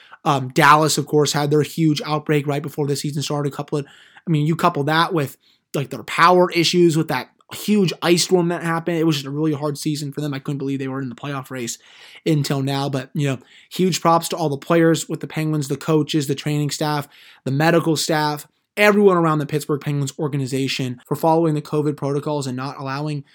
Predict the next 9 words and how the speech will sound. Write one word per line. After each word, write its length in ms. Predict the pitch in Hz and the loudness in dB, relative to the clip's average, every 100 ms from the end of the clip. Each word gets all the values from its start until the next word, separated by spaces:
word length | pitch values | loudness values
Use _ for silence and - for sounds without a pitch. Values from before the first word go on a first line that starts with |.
| _ - | _ -10
um, 200 | 139 135 | -6 -4
there 180 | 139 143 | -2 -2
to 160 | - | -2
be 320 | 147 143 139 - _ 156 | -2 -2 -4 -10 _ -2
a 160 | 147 | -2
breakout, 640 | 135 151 170 165 135 123 _ _ _ _ - | 0 0 0 0 -4 -8 _ _ _ _ -4
as 180 | 151 147 | -2 0
you 60 | |
saw 320 | 139 156 143 | -2 -2 -2